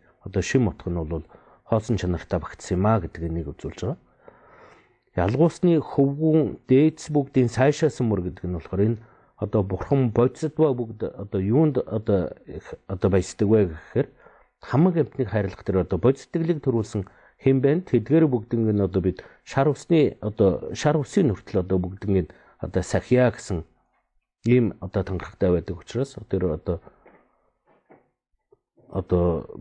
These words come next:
бурхан бодисдва нарыг хамгийн баясгадаг тэдгээр бүгд одоо энэ сайн боллоо гэж ингэж магтдаг, сайшаадаг зүйл нь юу байна вэ гэхээр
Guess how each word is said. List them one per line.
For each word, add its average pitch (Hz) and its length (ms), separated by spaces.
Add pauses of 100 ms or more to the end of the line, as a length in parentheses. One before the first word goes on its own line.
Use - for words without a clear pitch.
бурхан 104 320
бодисдва 139 520
нарыг 107 440
хамгийн 139 340
баясгадаг 101 680 (420)
тэдгээр 123 400
бүгд 107 120
одоо 104 240 (120)
энэ 139 240
сайн 127 240
боллоо 117 560
гэж 101 160
ингэж 98 200 (440)
магтдаг, - 500
сайшаадаг 107 600
зүйл 92 220
нь 95 100
юу 90 160
байна 85 160
вэ - 40
гэхээр - 220